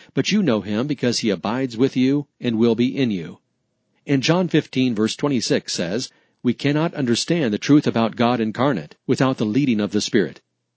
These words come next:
But the Bible differs from pragmatic relativism in that God teaches that mankind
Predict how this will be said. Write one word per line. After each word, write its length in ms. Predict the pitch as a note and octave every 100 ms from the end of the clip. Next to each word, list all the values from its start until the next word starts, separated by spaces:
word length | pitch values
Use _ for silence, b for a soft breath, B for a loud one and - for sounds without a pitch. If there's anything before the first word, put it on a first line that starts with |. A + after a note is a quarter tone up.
| -
But 140 | D3+
the 80 | C#3+
Bible 320 | A#2 F3 F3
differs 460 | A2 B2+ A2+ G2 G#2+
from 280 | - A#2 G#2+
pragmatic 580 | - C3 G#2+ C3+ C3 -
relativism 680 | C3+ A#2 A2+ F#2+ F2 F#2+
in 100 | A#2+ A2+
that 280 | A2 A2+ -
God 320 | B2 C3 D3
teaches 340 | - B2 C3 A#2
that 180 | A#2+ G#2
mankind 720 | A#2 A#2+ A#2+ C3 C3+ C#3